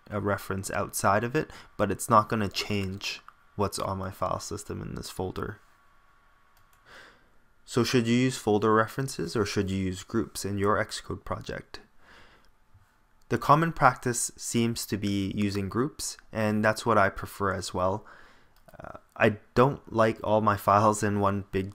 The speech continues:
directory. I've, I've told you guys that in previous videos. So what I actually do is I organize my files in the file system, and I drag them back into my project navigator as group references.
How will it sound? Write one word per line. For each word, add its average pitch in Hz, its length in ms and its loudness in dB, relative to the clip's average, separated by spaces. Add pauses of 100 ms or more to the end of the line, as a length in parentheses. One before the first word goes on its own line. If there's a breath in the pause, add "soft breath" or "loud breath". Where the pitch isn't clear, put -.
directory. 101 680 2
I've, 98 260 -2
I've 98 300 -8
told 104 240 0
you 101 80 0
guys 95 260 0
that 95 220 -2
in 95 120 -6
previous 101 400 -2
videos. 110 420 0
So 98 240 0
what 104 200 6
I 113 60 10
actually 107 340 4
do 98 180 0
is 98 120 -4
I 95 140 -2
organize 101 480 -2
my 98 100 -2
files 98 380 -2
in 110 180 -2
the 104 80 -4
file 95 260 -2
system, 98 500 -10 (440 loud breath)
and 107 140 2
I 107 80 6
drag 104 300 4
them 104 140 2
back 98 220 0
into 101 300 -4
my 95 400 -4
project 101 340 0
navigator 98 640 -4
as 98 280 -8
group - 320 -10
references. - 800 -10